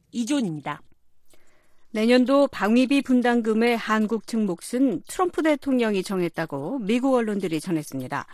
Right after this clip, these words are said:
Speaker 2: 따라서 미국 정부 당국자들은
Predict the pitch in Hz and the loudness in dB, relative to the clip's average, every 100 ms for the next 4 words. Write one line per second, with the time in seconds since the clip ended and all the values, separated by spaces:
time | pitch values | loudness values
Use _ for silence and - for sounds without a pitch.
0 | - - - - - - - 196 196 240 | -20 -20 -20 -20 -20 -10 -4 -2 -2 -4
1 | 220 254 226 - 226 226 226 196 - 175 | -2 -2 -2 -4 -2 -2 -2 -6 -6 -6
2 | 190 269 127 | -4 -4 -4